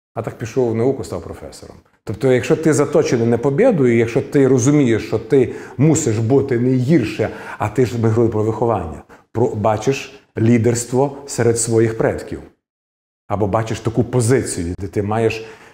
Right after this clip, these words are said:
щось з собою представити, дати якісь результати. Не просто, скажімо, лю-, бути любимим мужем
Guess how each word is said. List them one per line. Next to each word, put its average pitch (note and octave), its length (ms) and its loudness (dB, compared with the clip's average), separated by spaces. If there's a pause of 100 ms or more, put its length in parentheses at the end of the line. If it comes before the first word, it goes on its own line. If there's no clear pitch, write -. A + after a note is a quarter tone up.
щось C#3 380 0
з - 100 -8
собою B2+ 440 2
представити, B2 440 -6
дати A2+ 420 -4
якісь F#2+ 400 -10
результати. F#2 600 -12
Не F#2+ 80 -12
просто, B2+ 380 -6
скажімо, G#2 380 -8 (320)
лю-, A#2 200 -6
бути A2+ 340 -4
любимим A2+ 600 0
мужем A2 420 -6